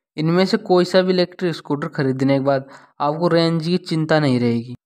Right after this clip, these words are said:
हमारी नंबर वन लिस्ट पे है हीरो का एन वाई एक्स एच एक्स। इस इलेक्ट्रिक स्कूटर में वन पॉइंट फ़ाइव फ़ोर के डब्ल्यू एच डुअल बैटरी का इस्तेमाल हुआ है,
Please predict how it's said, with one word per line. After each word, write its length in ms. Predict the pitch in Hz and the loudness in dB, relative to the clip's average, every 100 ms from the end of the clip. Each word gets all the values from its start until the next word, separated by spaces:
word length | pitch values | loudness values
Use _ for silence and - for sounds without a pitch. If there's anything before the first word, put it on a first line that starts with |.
| _ 147 | _ 0
हमारी 280 | 151 185 | 0 2
नंबर 360 | 196 185 185 185 | 0 0 0 0
वन 220 | 175 190 | 0 0
लिस्ट 300 | 175 151 - | -2 -4 -8
पे 120 | - | -4
है 180 | 147 175 | -2 0
हीरो 300 | 170 151 139 | -2 -2 -2
का 280 | 143 180 - | -2 -2 -4
एन 200 | 170 165 | -4 -2
वाई 300 | 156 156 151 | 2 2 2
एक्स 360 | 151 156 - 170 | 0 -4 -4 0
एच 280 | 147 143 143 | 0 0 -2
एक्स। 360 | 135 - - _ _ _ - | -2 -6 -18 _ _ _ -10
इस 180 | 170 - | -6 0
इलेक्ट्रिक 440 | 208 202 202 220 | 2 2 0 -2
स्कूटर 320 | 208 - 175 180 | -2 -2 -2 0
में 80 | |
वन 300 | 202 175 196 | 0 2 0
पॉइंट 400 | 196 185 185 202 | -2 -2 0 0
फ़ाइव 420 | 208 - 160 156 180 | -2 -2 0 2 0
फ़ोर 640 | - - 151 165 175 - | -6 -4 0 0 0 -8
के 120 | 175 165 | -8 0
डब्ल्यू 400 | 165 156 160 170 | 0 2 2 2
एच 60 | |
डुअल 340 | 170 151 160 156 | 0 0 0 2
बैटरी 380 | 151 147 156 156 | 0 0 -4 -2
का 140 | 180 | 0
इस्तेमाल 480 | 156 - 143 135 127 | 0 -2 0 2 4
हुआ 200 | 123 120 | 2 2
है, 220 | 117 | 0